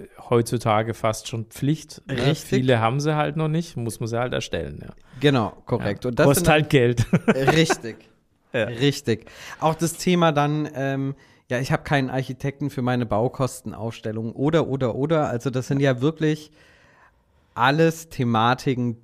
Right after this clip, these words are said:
Speaker 2: die
Speaker 1: Ja.
Speaker 2: wir eben benötigen.
Speaker 1: Lass uns das mal aufdröseln.
Speaker 2: Mhm.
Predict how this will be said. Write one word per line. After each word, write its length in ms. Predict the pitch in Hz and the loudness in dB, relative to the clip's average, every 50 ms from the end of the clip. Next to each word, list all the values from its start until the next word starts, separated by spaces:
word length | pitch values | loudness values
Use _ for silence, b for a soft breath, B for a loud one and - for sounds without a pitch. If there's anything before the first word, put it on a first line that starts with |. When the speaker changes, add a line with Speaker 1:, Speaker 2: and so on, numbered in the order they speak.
| _ - | _ -4
Speaker 2:
die 140 | 131 139 135 | -2 0 0
Speaker 1:
Ja. 160 | 117 110 113 | 2 2 2
Speaker 2:
wir 280 | 123 127 123 110 - - | 2 0 0 -2 -2 -4
eben 280 | 113 110 104 107 104 - | -6 -4 -4 -4 -4 -4
benötigen. 580 | 107 101 101 104 107 - - 101 - 98 98 B B B B B B B B B B | -4 -4 -4 -6 -6 -6 -8 -8 -8 -10 -12 B B B B B B B B B B
Speaker 1:
Lass 220 | 131 131 147 143 | 2 2 4 4
uns 160 | 175 160 - | 2 0 2
das 180 | - 165 135 - | 2 2 2 2
mal 160 | 143 131 120 | 2 2 4
aufdröseln. 800 | 104 101 120 135 - - - 113 110 110 101 104 104 101 98 87 - | 4 4 4 2 0 -4 -4 -2 -2 -2 -2 -2 -4 -6 -6 -8 -6
Speaker 2:
Mhm. 280 | - 127 139 170 190 | -4 -2 -2 -2 -4